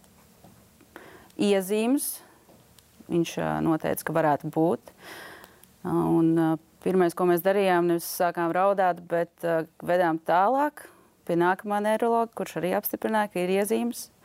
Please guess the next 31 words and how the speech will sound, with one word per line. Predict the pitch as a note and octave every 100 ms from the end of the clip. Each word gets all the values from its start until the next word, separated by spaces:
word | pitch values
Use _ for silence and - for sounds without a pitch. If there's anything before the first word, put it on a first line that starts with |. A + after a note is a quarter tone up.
| - - - -
Un |
prasījām | E3 F#3+ - G3+ G3 F#3+
uzreiz, | F#3+ G3+ A3
ko | - A3+ G3+
darīt, | C3+ C#3+ - - -
kā | F#3 G#3+
darīt, | F3 D#3+ C3+ - - - -
kā | F3 E3+
atvieglot | - E3 D3+ D#3 - - -
viņam | E3+ D#3+ D3
dzīvi | - E3+ F#3+ -
turpmāk, | D3+ D3+ D3+ C#3+ - D3
jo |
mēs, | D3+ - - C3+
ā, | B2 - - - - - - - - -
abi | D3 D#3
vecāki | D3+ D#3+ - E3+ D#3 D3+ - D#3 D3+ D3+ D3 C#3+ D3
ļoti | D#3 D#3 D#3 E3 E3
interesējāmies | F3 - G3 E3+ D#3 D3 D3+
par | E3+ -
šo | C3+ -
tēmu, | C#3+ D3 D3 E3 -
ka, | - C#3 C3+ C#3+ - _ _ _ _ _ _ _ _ -
kas | - E3+ -
ir | F#3
autisms, | E3 E3+ - - D#3 D#3 - -
ā, | D3 D3 D3 _ _ - - -
kāda | - E3 D#3
būs | D#3 D#3+ -
viņa | D#3 D#3
nākotne, | E3 F#3 - F3 F3 F#3 F#3